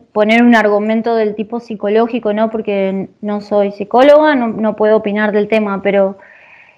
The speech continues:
eh, el, el paciente italiano cuando trae algo, que puede ser una cosa muy grave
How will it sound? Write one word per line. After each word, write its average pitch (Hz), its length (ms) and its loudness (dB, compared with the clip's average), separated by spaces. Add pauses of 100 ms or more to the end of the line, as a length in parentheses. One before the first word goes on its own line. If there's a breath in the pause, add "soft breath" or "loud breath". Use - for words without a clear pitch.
(220 soft breath)
eh, 214 500 4
el, 208 460 2
el 202 300 0
paciente 254 480 0
italiano 254 580 2
cuando 214 320 -2
trae 262 480 4
algo, 269 520 2
que 247 120 -4
puede 247 280 0
ser 254 180 -2
una 226 240 -2
cosa 233 420 -2
muy 269 360 6
grave 254 680 2